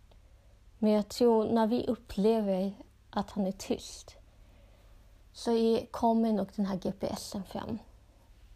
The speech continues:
Där han är tyst för att de vet att du är på rätt väg, men snart ska du svänga. Och då säger han till och då gäller det att vi lyssnar. Det gäller att vi lyssnar vad han vill och vad han säger. Och det är inte alltid man tänker på, för man tänker att tyst, han svarar aldrig och bla bla bla.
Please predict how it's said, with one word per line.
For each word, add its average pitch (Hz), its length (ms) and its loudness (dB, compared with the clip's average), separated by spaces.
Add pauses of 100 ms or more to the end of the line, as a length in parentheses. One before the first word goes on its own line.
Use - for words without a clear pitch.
(260)
Där 285 100 2
han 240 140 4
är 208 60 2
tyst 226 380 -2
för - 160 -6
att 196 160 -6
de 208 220 0
vet 214 240 -2
att 196 100 -2 (260)
du 240 140 4
är 262 60 4
på 262 120 -2
rätt 220 260 -2
väg, 220 340 0
men 214 120 0
snart 254 560 -2
ska - 260 -10
du 196 140 -10
svänga. 208 400 -10 (160)
Och 220 80 -6
då 202 160 -8
säger 196 260 -2
han 196 100 -4
till 202 260 -6
och 196 80 -4
då 220 120 -2
gäller 214 400 0
det 190 120 -2
att - 260 -10
vi 190 80 0
lyssnar. 202 600 -4 (800)
Det - 80 0
gäller 220 180 2
att 220 160 -4
vi 226 60 2
lyssnar 233 640 0
vad 208 120 2
han 196 200 2
vill 196 320 2
och 190 120 -2
vad 190 120 -2
han 190 120 -10
säger. 196 520 -6 (3250)
Och 240 100 2
det 262 80 4
är - 20 8
inte - 160 2
alltid 214 280 -2
man 214 120 0
tänker 208 340 -2
på, 196 120 0
för 208 140 -2
man 220 100 2
tänker 202 240 0
att 196 80 -6
tyst, 202 220 -4
han 214 140 0
svarar 202 340 -2
aldrig 196 340 0
och 196 60 -2
bla 190 220 -2
bla 185 100 -4
bla. 190 160 -4